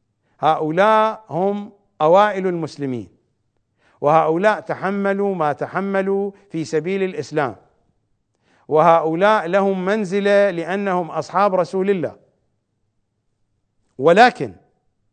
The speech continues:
هل يمتلكون من المؤهلات وهل يمتلكون من المواهب التي تؤهلهم أن يكونوا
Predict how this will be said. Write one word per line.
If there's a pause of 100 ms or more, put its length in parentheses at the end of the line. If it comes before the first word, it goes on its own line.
(520)
هل (280)
يمتلكون
من
المؤهلات (1000)
وهل
يمتلكون
من
المواهب (800)
التي
تؤهلهم (800)
أن
يكونوا